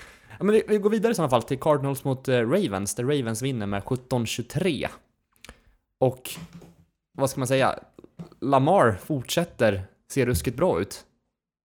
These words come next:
Han hade två, tvåhundrasjuttiotvå, eh, vad heter det?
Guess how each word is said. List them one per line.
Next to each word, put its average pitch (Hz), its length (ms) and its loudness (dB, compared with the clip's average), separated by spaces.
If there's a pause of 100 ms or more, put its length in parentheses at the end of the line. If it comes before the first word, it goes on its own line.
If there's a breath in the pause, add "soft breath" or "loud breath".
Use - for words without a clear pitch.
(440)
Han 139 100 -2
hade 135 300 2 (340)
två, 165 360 6 (280)
tvåhundrasjuttiotvå, 143 680 -2 (480)
eh, 110 300 -6 (220)
vad - 120 -8
heter - 100 -8
det? 101 80 -12